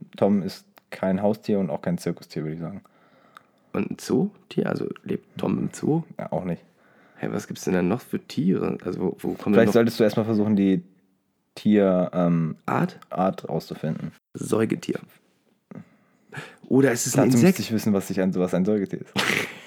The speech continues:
Speaker 1: Es ist auf jeden Fall kein Insekt, nein.
Speaker 2: Nein, es ist kein Insekt.
Speaker 1: Nein.
Speaker 2: Äh, das
Speaker 1: Es ist so si-, es ist wirklich simpel. Wenn man, wenn ich dir das erkläre, denkst du, logisch.
Speaker 2: Ja, das habe ich mir schon gedacht, aber
Speaker 1: Du musst halt an die Situation denken.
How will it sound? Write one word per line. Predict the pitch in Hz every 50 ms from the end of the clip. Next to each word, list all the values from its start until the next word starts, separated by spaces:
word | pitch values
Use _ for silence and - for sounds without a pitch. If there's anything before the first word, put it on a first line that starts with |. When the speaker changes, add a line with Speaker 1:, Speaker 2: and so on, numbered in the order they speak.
| - - 190 - - - - - -
Speaker 1:
Es | 127 143 143 -
ist | 165 160 165
auf | 156
jeden | 160 143
Fall | 147
kein | - 147 127 127
Insekt, | 117 95 98 90 87 -
nein. | 82 80 80 - - -
Speaker 2:
Nein, | - 101 101
es | - -
ist | -
kein | - 190 202
Insekt. | 190 143 113 82 - - - - -
Speaker 1:
Nein. | - - - - - _ _ _ _ _ _ _ _ _ _ _ - - _ _ _ _ - - _ _ _ _ _
Speaker 2:
Äh, | - - - - -
das | - - 58 60 76 - - - - - - _ _ - _ _ _ _ _ _ _ _ _ _ _ _ _ _ _ _ _ - -
Speaker 1:
Es | 104 107
ist | 110 107 107
so | 123 131
si-, | 123 127 -
es | - 127 127
ist | 139 123
wirklich | 143 160 165 151 123
simpel. | 135 156 170 151 113 107
Wenn | 110 107
man, | 107 110 113 117 -
wenn | 104 110
ich | 117 -
dir | 120 120
das | -
erkläre, | 98 104 - 123 135 147 123 117
denkst | 107 107 104 - -
du, | 98 98 90 - - - _ _ _ - - - _ _ - -
logisch. | 196 202 170 156
Speaker 2:
Ja, | - 135 143 127
das | 117 117 117 -
habe | 147 127 131
ich | 127
mir | 131 127 123
schon | 127 127
gedacht, | 120 120 139 - 139
aber | 131 127
Speaker 1:
Du | 120 131
musst | 160 180 226 170
halt | 160 156 -
an | 117 143 143
die | 135
Situation | 139 143 147 143 - - 143 131 113
denken. | 101 95 95 82 90 90 90